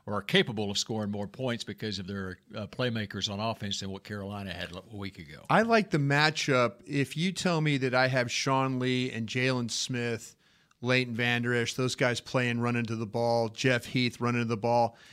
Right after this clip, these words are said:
Speaker 2: they tackle better. I mean, I, the one thing I think this defense can do is tackle, and
Speaker 1: Yeah.
Speaker 2: I, and it, it wasn't on display. Now, they had some guys miss tackles, but other guys in place to make tackles.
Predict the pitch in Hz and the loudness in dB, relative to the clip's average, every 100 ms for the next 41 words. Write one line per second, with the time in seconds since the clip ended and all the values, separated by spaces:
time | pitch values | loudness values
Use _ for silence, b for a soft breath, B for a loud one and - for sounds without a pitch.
0 | B B 147 180 - 139 151 165 143 156 | B B 2 4 4 4 4 2 4 4
1 | 156 160 151 - - 147 147 - 170 175 | 4 2 -2 -16 -2 2 2 2 0 4
2 | 165 226 294 220 175 185 156 139 - 143 | 6 6 4 4 4 2 0 -2 0 0
3 | 135 123 - 143 135 123 117 - - 117 | 2 -2 0 2 4 4 0 0 0 0
4 | 113 98 - 131 131 127 139 139 143 139 | 0 -8 -8 -2 2 2 2 2 0 0
5 | 139 139 165 185 175 - 143 139 127 110 | 0 4 6 6 2 2 2 4 2 0
6 | 120 - 156 143 147 135 - B B 151 | -2 2 4 6 6 4 0 B B 6
7 | 180 208 - 165 165 151 131 147 147 147 | 8 6 4 4 6 6 6 2 4 2
8 | 135 131 139 139 127 127 123 117 123 104 | 2 2 2 2 4 4 4 2 -4 -2
9 | 135 131 - - 123 120 131 127 117 104 | 0 0 0 0 2 4 4 2 -2 -4
10 | - - - | -6 -14 -20